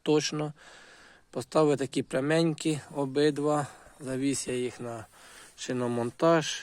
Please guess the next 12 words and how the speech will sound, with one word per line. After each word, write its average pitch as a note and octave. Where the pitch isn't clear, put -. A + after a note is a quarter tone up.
зробили, C#3+
тут A2+
промастили, D3
щоб -
гарно A#2+
сіло, E3
накачали, C#3
тримають. A#2+
Колеса C#3
вже B2+
питання C3+
закрите. B2